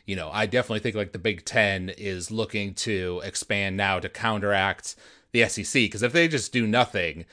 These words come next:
the S E C's power is gonna be so great, you know? I feel like they have to do something. And I know that there's this alliance now between the A C C, the Pac-twelve, and the Big Ten,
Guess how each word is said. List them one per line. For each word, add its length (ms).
the 80
S 180
E 80
C's 300
power 440
is 140
gonna 160
be 220
so 680
great, 440
you 160
know? 340
I 100
feel 120
like 140
they 100
have 380
to 340
do 100
something. 640
And 120
I 60
know 180
that 140
there's 240
this 380
alliance 680
now 200
between 360
the 140
A 120
C 160
C, 240
the 80
Pac-twelve, 640
and 280
the 60
Big 240
Ten, 460